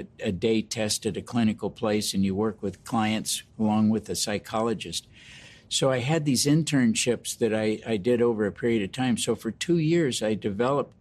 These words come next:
the, the understanding of, uh, working with people, but I also s-, began to understand psychology and realized nobody changes gender. It's all, it, the whole thing is a, a myth. It's, uh, it's a fantasy. It's delusional. It's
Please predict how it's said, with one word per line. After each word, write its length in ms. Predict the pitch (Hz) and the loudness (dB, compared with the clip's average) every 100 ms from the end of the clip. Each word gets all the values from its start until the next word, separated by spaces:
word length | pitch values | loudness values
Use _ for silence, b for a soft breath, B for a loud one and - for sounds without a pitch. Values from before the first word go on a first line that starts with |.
| - | -4
the, 260 | 107 92 - - | -2 -2 -8 -6
the 240 | 104 107 | -2 0
understanding 960 | 127 131 127 - 123 127 123 127 123 - B B B B B B B - | 0 0 0 -2 0 2 4 2 0 -4 B B B B B B B -8
of, 400 | 110 107 95 - - | -2 0 -2 -8 -10
uh, 200 | 113 98 | -4 -2
working 420 | 107 131 127 131 | 0 0 2 2
with 220 | 123 117 | 2 2
people, 420 | - 131 127 127 113 | -2 -2 0 0 2
but 180 | 120 | 0
I 120 | 110 127 | 0 0
also 380 | 143 - 120 | 0 0 0
s-, 100 | 110 | 0
began 380 | - 113 117 117 | -4 -2 0 2
to 40 | 107 | 0
understand 560 | 113 107 - 117 110 | 0 0 0 -2 0
psychology 680 | 104 110 104 131 147 143 123 | -2 -4 -4 -2 0 0 0
and 120 | 110 | 0
realized 540 | 107 123 117 110 104 98 | 2 2 2 0 -2 -2
nobody 440 | 117 151 170 147 | 2 2 2 -2
changes 480 | 117 135 135 120 - | 0 2 2 0 -4
gender. 360 | - 143 135 87 | -2 0 2 0
It's 160 | 90 | -2
all, 240 | 123 127 113 | 0 0 0
it, 140 | 113 | -2
the 140 | 117 | -2
whole 180 | 110 143 | 0 -2
thing 280 | 135 139 139 | 0 2 2
is 200 | 110 95 | 2 0
a, 220 | 101 95 - | -2 -4 -6
a 100 | 110 | 0
myth. 480 | 104 117 160 123 - | 4 6 4 0 -6
It's, 320 | 104 - - B B B B B - | -6 -4 -6 B B B B B -6
uh, 220 | 120 107 - | -2 -2 -2
it's 220 | 117 - | -2 -2
a 40 | 98 | -6
fantasy. 720 | - 135 156 120 - - 95 | 0 2 4 2 -2 -2 -2
It's 160 | 90 - | -2 -2
delusional. 880 | 117 120 151 170 - 120 104 95 | 0 4 4 2 2 2 2 -2
It's 300 | 95 98 - | -4 -4 -6